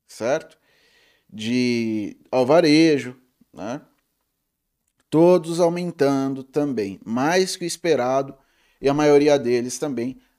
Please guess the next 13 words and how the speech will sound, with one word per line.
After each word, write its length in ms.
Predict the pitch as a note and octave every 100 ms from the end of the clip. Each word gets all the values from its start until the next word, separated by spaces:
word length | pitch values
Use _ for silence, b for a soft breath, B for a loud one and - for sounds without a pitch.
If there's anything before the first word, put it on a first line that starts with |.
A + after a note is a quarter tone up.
| b _ _
no 200 | C3 C3
anual, 380 | C3+ D#3+ B2+ D3
mais 540 | C3+ C3 C3 C3+ C#3
do 40 | B2
que 120 | C#3+
o 60 |
período 440 | C3+ C3+ C3 C3 C3
anterior. 640 | C3+ C#3+ D3+ D#3+ G#2+ G2 _ _ _ _ _ _ _ _ _ _ _ _ _ _ _ _ _ _ _ _ _
Então, 840 | A3 A#3 A3 F#3+ G#3 C4 F3+ G#2+ _ _ _ _ _ _ _ _ _ -
o 80 | D#3
que 160 | G#3+
que 80 | B3
acontece, 880 | A#3 A#3+ A3+ A3 E3 B2+ - -